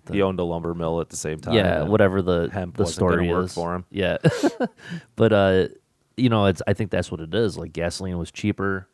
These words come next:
Speaker 1: They want, they're like, "Ah, fuck this. You know, this technology doesn't work as well. We're gonna use this gas stuff,"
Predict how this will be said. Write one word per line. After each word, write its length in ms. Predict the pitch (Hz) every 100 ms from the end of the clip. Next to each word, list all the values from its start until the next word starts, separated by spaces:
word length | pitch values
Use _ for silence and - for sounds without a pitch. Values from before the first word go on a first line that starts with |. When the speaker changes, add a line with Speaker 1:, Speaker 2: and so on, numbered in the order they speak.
| _ _ _ _ _ _ -
Speaker 1:
They 100 | 98
want, 280 | 90 87 87
they're 120 | 85
like, 160 | 85
"Ah, 120 | 131 135
fuck 220 | 110 120
this. 340 | 110 98 - -
You 80 | 87
know, 100 | 87
this 160 | 87 -
technology 500 | 92 95 87 87 85
doesn't 200 | 80 78
work 240 | 104 110
as 120 | 95
well. 460 | 98 101 101 95 90 _ _ _ -
We're 120 | 92
gonna 100 | 90
use 120 | 85
this 120 | 78 -
gas 320 | 90 95 -
stuff," 520 | - 87 85 -